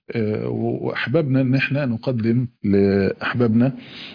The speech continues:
آه، وإخواننا وأخواتنا، آه، آه، الآباء والأمهات والمعلمين والمعلمات و-، وكل المهتمين والمهتمات بالأطفال، آه، يعني ن-، نقدم، آه، بعض التثقيف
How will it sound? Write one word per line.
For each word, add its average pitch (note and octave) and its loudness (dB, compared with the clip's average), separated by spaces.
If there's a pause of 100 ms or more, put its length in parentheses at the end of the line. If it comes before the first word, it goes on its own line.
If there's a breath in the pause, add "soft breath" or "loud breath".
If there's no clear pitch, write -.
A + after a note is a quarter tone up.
(320 loud breath)
آه، G#2 2
وإخواننا A2+ -4
وأخواتنا، A#2+ -2 (460 loud breath)
آه، G#2+ -4 (140)
آه، G2+ -2 (300)
الآباء A#2 -2
والأمهات A2+ -2
والمعلمين A2 0
والمعلمات G#2+ 0
و-، - -4
وكل G#2 -4
المهتمين A#2+ 0
والمهتمات A2+ 0
بالأطفال، G#2 -2 (580 loud breath)
آه، - -4
يعني D3+ 0
ن-، C3 -4
نقدم، A#2+ 2 (280)
آه، A2+ -4
بعض A2+ 0
التثقيف A2+ -4